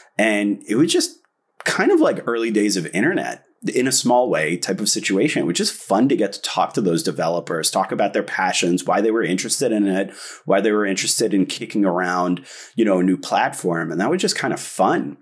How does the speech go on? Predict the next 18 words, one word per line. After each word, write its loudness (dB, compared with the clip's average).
that -4
they 2
just, -2
some 2
of 0
them 0
did 2
it -2
just 0
for 0
the 2
passion -2
and 4
the -2
love 0
of -10
the -10
tech. -6